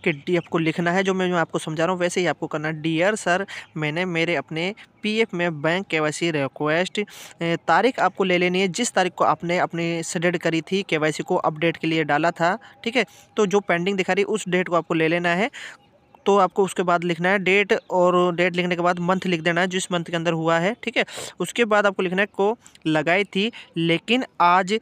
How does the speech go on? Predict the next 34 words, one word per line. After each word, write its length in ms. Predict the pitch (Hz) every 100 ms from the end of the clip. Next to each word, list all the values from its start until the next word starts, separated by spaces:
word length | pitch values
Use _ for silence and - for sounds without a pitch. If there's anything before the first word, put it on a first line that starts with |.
| - -
इतना, 280 | 202 - 214
इतना 220 | 208 208 202
तारीख 300 | 180 196 190
हो 80 |
गया 140 | 175 196
है, 40 |
तो 120 | 196
आपको 180 | 180 185
समझ 220 | 180 170 170
में 100 | 180
आ 40 |
गया 100 | 175
होगा 140 | 214
कि 120 | 220 -
कितना 260 | 226 254
तारीख 220 | 233 214 208
को 80 | 220
आप 200 | - 185
अपना 220 | 185 190 190
ग्रीवेंस 280 | 170 170 165
को 80 | 170
डाल 260 | 156 170
रहे 120 | 175
हैं, 60 | 190
तो 100 | 196
उतना 280 | 208 190 214
तारीख 220 | 208 185 185
को 100 | 185
भी 100 | 180
लास्ट 320 | 165 165 -
को 140 | 165
आपको 240 | 165 147 190
लेना 240 | 175 156
है, 100 | 151